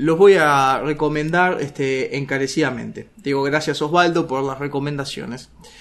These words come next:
Porque nosotros crecemos del boca a boca, porque nuestra campaña de publicidad que hicimos en medios masivos salió muy mal. Seguramente no vieron nuestra tanda.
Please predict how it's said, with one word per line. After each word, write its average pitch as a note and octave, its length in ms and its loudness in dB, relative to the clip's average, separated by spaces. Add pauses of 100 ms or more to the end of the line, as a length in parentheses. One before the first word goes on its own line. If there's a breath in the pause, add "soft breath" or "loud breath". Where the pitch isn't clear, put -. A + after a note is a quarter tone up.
(260 loud breath)
Porque D3+ 260 0
nosotros E3 360 0
crecemos D#3 360 0
del D3 120 2
boca D#3+ 240 2
a C#3 40 2
boca, E3 640 2
porque E3+ 440 2
nuestra E3+ 320 0
campaña D3+ 480 0
de F3 100 2
publicidad D3+ 920 0
que C#3+ 120 -4
hicimos D#3 500 -2
en D3 140 -4
medios D3 300 0
masivos D#3 680 0
salió C#3+ 440 2
muy E3+ 440 0
mal. B2 280 -6
Seguramente D3+ 500 -2
no C#3 100 -4
vieron C#3 220 -2
nuestra B2+ 340 -8
tanda. B2 340 -8